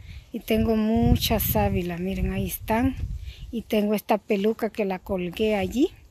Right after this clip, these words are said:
allí. Pero, mm, el, el, este frío como que no le ha afectado mucho. Entonces, miren cómo está de húmeda aquí la tierra ahora. Ay, no, es que ha estado llueve y llueve.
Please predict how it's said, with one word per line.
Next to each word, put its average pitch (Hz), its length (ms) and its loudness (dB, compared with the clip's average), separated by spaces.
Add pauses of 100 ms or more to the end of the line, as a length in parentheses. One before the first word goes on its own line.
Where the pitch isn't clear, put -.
(440)
allí. 220 460 2 (260)
Pero, 320 440 6 (240)
mm, 269 340 6 (180)
el, 226 200 -2 (260)
el, 208 440 -2
este 240 360 0
frío 262 340 -2
como 220 280 -4
que 202 140 -6
no 208 200 -2
le 214 200 0
ha 208 100 -2
afectado 196 580 -8
mucho. 180 380 -4 (500)
Entonces, 269 760 4
miren 240 360 0 (120)
cómo 214 240 -2
está 214 260 -8
de 208 180 -2
húmeda 214 460 -2
aquí 214 240 -6
la 202 160 -2
tierra 208 460 -2
ahora. 254 600 2 (720)
Ay, 254 220 6
no, 202 260 -2
es - 160 -8
que 247 120 -2
ha - 20 2
estado 247 480 2
llueve 233 640 0
y 208 220 -4
llueve. 185 460 -6